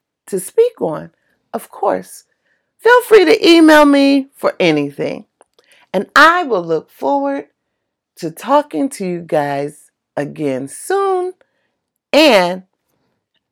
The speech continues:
I hope that whatever you're going through,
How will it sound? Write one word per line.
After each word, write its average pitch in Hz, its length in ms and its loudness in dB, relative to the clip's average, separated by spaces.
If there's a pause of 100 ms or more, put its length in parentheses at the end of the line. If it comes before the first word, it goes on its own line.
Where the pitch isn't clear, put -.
(160)
I 185 220 4
hope - 680 -4 (560)
that 220 480 4 (1000)
whatever 269 600 4
you're 277 260 -2
going 277 500 0
through, 302 460 0